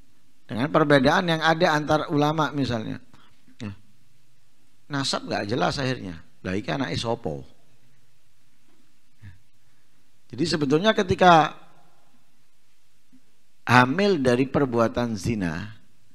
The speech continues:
anak tadi itu seperti anak sebatang kara. Dia hanya punya ibu,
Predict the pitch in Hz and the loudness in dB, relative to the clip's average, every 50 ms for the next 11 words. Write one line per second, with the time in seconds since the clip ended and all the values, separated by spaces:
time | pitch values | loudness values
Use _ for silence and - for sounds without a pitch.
0 | - - - - - - - - - - - 127 131 143 160 175 143 - 170 156 | -18 -18 -18 -18 -18 -18 -18 -18 -18 -6 0 0 0 2 0 -2 -2 0 0 2
1 | 139 131 131 127 - 196 - - - 147 135 135 - - - 131 135 160 180 170 | 4 4 2 2 0 -4 -6 -2 -2 -2 0 0 -2 -2 0 -2 -2 -2 -2 -4
2 | 131 127 120 107 101 - 117 120 113 117 117 120 123 117 113 92 76 69 57 - | -2 0 0 0 2 0 -2 0 2 2 4 4 4 2 0 -2 -2 -4 -6 -8
3 | - - - - - - - - - - - - - - - - - - - - | -10 -12 -14 -16 -18 -18 -18 -18 -18 -18 -18 -18 -18 -18 -18 -18 -18 -18 -18 -18
4 | - - - - - - - - - - - - - - - - - - - - | -18 -18 -18 -18 -18 -18 -18 -18 -18 -18 -16 -16 -16 -16 -16 -16 -16 -16 -10 -2
5 | 113 120 160 165 139 110 113 131 151 147 135 147 143 139 135 123 151 139 131 120 | 2 4 4 6 4 4 2 2 0 0 -2 -2 -2 -2 0 2 2 2 2 2
6 | 117 113 110 | 0 -2 -2